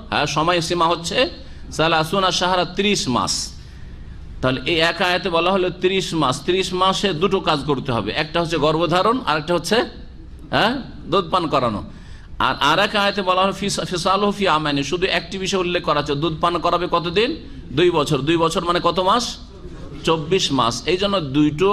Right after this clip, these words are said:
আয়াতের সমন্বয়ে ওলামারা ইস্তিমবাত করেছেন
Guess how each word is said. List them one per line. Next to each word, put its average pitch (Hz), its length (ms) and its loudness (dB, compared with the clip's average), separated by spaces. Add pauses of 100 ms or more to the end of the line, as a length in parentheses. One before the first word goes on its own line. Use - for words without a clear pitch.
(180)
আয়াতের 156 340 2
সমন্বয়ে 175 680 2
ওলামারা 123 920 2
ইস্তিমবাত 117 640 0
করেছেন 120 560 0